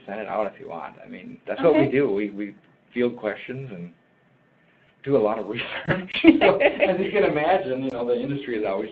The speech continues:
Speaker 1: changing, so it's, someone needs to be in charge of just trying to stay on top of that.
Speaker 2: Right, it is.
Speaker 1: So,
Speaker 2: Okay.
Speaker 1: thanks, everyone.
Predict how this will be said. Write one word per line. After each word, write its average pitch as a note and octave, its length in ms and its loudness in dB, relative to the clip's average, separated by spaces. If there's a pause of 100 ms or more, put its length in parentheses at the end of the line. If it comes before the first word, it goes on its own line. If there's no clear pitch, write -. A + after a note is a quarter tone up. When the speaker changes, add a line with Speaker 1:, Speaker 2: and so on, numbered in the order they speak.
(120)
Speaker 1:
changing, E2 440 -12 (100)
so F2+ 140 -6
it's, F#2 120 -10 (160)
someone A#2+ 280 -4
needs G#2 200 -8 (120)
to - 80 -6
be F#2+ 340 -12 (600)
in G2 180 -16
charge F2+ 260 -8
of F#2+ 120 -16
just E2+ 200 -18 (500)
trying F2 260 -12
to - 60 -20
stay F#2 160 -14
on G#2 60 -14 (140)
top C#3+ 200 -8
of D#3+ 160 -6
that. A#2+ 280 -4
Speaker 2:
Right, G3+ 520 4 (100)
it G#3+ 200 -4
is. G3 520 0
Speaker 1:
So, - 220 -12 (1000)
Speaker 2:
Okay. A#3+ 200 4
Speaker 1:
thanks, D4 180 6
everyone. - 560 0